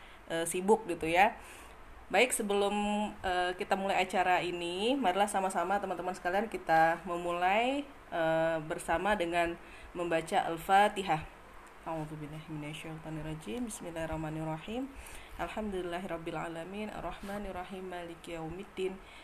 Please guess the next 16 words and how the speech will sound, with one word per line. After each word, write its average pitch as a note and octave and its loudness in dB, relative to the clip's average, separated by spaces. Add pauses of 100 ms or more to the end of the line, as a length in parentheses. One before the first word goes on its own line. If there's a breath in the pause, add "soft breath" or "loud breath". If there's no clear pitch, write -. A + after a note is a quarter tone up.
(100)
Iyyaka F#3 -2
na'budu E3+ -6
wa D#3+ -4
iyyaka E3+ -8
nasta'in. E3+ -8
Ihdinas E3 -6
siratal F3+ -8
mustaqim. E3+ -10
Siratal E3+ -10
ladzina F#3 -6
an'amta E3 -8
'alaihim F#3 -8
ghairil E3+ -6
maghdubi E3+ -8
'alaihim E3+ -8
waladdallin. E3+ -8